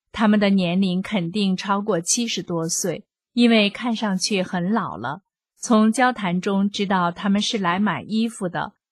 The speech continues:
晚辈给买的衣服总不称心，想自己试着买。老姐仨结着伴就出来了，年岁大，出来了不知哪儿是哪儿，不知怎么回去。领他们到了公交站点，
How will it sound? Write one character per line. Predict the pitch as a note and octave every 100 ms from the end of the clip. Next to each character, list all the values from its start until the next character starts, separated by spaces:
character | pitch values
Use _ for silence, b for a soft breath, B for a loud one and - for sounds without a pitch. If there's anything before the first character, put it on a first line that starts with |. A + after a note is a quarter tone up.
| _ -
晚 | A3+ G#3
辈 | G#3 B3+ A3
给 | G#3+ A3+
买 | B3 D3
的 | D#3
衣 | F3+ A3+ A#3
服 | - G#3+ F3+
总 | F3 D3
不 | C3
称 | F3 G#3+ A3
心， | F#3+ - A3 A3+ - _
想 | - A#3 G3+
自 | G3 C#4
己 | A3 G3
试 | D#3+ - A#3+
着 | F#3 E3
买。 | E3 - - _ _ _ -
老 | G3+
姐 | G#3+ A3 E3+
仨 | A#3 G#3 G#3+
结 | G#3 F#3
着 | G3+
伴 | A#3 C4+ A3+ F#3+
就 | G#3 F3+
出 | F3 - A3
来 | G3 C#3+
了， | C#3+ D3 - _ _ -
年 | F#3 F3
岁 | F#3+ A3+ G3
大， | G#3+ F#3+ F3+ - _
出 | - C4+
来 | B3+ G#3
了 | A3 G#3 G3+
不 | A#3
知 | A#3 C4
哪 | B3+ G3+
儿 | C#3
是 | - A#3+
哪 | G3 C3+
儿， | - - _ _
不 | A3
知 | - G#3+ G#3+
怎 | G#3+ E3
么 | D#3
回 | - D#3+ F3+
去。 | - A#3+ F#3 - _ _ _ _
领 | A3+ G3+ F#3+
他 | A#3+
们 | G#3+
到 | A3 G3+
了 | F#3 F3
公 | F3 G#3+
交 | G#3+ G#3+ G#3+
站 | A#3+ G#3
点， | F3 E3+ C#3 D3